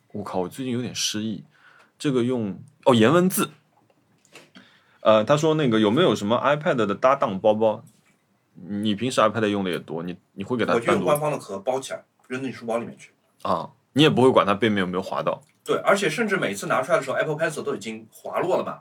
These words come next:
Speaker 1: 嗯。
Speaker 2: 我也无所谓，但反正我没有用特别的包。
Speaker 1: 我有，因为我最近不是小电驴骑得多嘛。
Speaker 2: 嗯。
Speaker 1: 我有一个 Freetag 的包，它刚好能够装进那个一个单肩的小包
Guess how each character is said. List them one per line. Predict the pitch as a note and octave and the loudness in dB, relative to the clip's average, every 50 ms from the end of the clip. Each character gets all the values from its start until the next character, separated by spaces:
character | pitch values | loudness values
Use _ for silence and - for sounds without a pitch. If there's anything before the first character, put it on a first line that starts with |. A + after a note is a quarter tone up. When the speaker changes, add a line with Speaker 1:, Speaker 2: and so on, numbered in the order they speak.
| _ | _
Speaker 1:
嗯。 | - G2 | -4 -2
Speaker 2:
我 | F#2 | 0
也 | F2+ | 0
无 | - - | -2 -2
所 | - - - - | -6 -8 -8 -8
谓， | E2+ E2 - | -10 -10 -8
但 | A2+ G#2+ G#2+ | -8 -6 -4
反 | G#2 G2 | -2 -4
正 | F#2 - | -4 -4
我 | F#2+ F2 | -6 -8
没 | F#2 G#2 | -6 -6
有 | A2 A2+ | -6 -6
用 | A#2 G#2 G2 - | -6 -8 -10 -10
特 | - G#2 | -12 -10
别 | F#2 | -10
的 | F2 E2 | -10 -10
包。 | D#2+ D#2+ E2 - _ _ _ _ _ _ _ _ _ _ _ _ _ _ _ _ _ - - _ _ - - - - - - _ _ _ _ _ - - - - - | -8 -8 -10 -10 _ _ _ _ _ _ _ _ _ _ _ _ _ _ _ _ _ -20 -20 _ _ -20 -20 -20 -20 -20 -20 _ _ _ _ _ -16 -14 -12 -12 -4
Speaker 1:
我 | - A#2 B2+ D#3 | 2 4 6 8
有， | D#3 B2 G2+ | 8 6 6
因 | - - - - - - | 4 0 -4 -2 2 4
为 | F#3+ | 6
我 | E3+ B2 | 6 6
最 | - - E3+ D3+ | 6 6 6 6
近 | D#3 C#3+ | 6 4
不 | B2+ C3+ | 2 2
是 | - | 4
小 | - F#2+ | 2 4
电 | G#2 B2 A2+ | 4 2 2
驴 | G#2 G#2+ | 0 0
骑 | - - | 0 -2
得 | F#2 F2 | -2 -2
多 | F2 D#2+ | -4 -6
嘛。 | D#2 - - - _ _ _ | -6 -8 -10 -12 _ _ _
Speaker 2:
嗯。 | - B2 A2+ - - - _ - - _ _ _ _ _ _ _ _ _ _ _ - | -16 -14 -14 -14 -14 -18 _ -20 -20 _ _ _ _ _ _ _ _ _ _ _ 2
Speaker 1:
我 | A2 B2 B2 | 4 6 6
有 | G#2+ F#2+ | 6 4
一 | F#2+ | 4
个 | G2 A#2 A#2 A#2 G#2+ G2+ G2 G2+ G2+ G2 G2 G2 | 2 4 6 6 6 6 4 4 4 2 0 -2
Freetag | - - C3+ C3+ D3+ C3 | 0 0 0 2 2 2
的 | G#2 F2+ D#2+ | 2 0 0
包， | D#2+ E2+ E2 - - - _ _ _ _ - - - - _ | 0 0 0 0 -2 -6 _ _ _ _ -20 -20 -20 -12 _
它 | - B2 B2 | 0 0 2
刚 | A#2+ F3 F#3 G3+ G#3 | 4 4 4 4 4
好 | F3+ A2+ | 4 2
能 | F#2 F2+ G2 G2 | 2 2 0 0
够 | G#2 G#2 G2 G2 | 2 2 2 2
装 | G2 - A2 A2 A2 A2 | 2 2 2 2 2 0
进 | A2+ A2+ G#2 G2 F2+ F#2+ | -2 -2 -2 -2 -4 -6
那 | F2+ F2 | -8 -6
个 | F2 C#2+ C#2+ - - - | -4 -4 -4 -4 -6 -8
一 | - A2+ | -6 -4
个 | A2+ A#2+ | -2 0
单 | A#2+ C3+ C3+ C#3 | 2 2 0 0
肩 | C3+ C3+ C3+ C3+ | 0 -2 -2 0
的 | A#2+ - - - | -2 -2 -2 -4
小 | - F#2+ F#2 | -8 -8 -4
包 | F2+ G2+ G2+ G2+ - | 0 0 0 0 0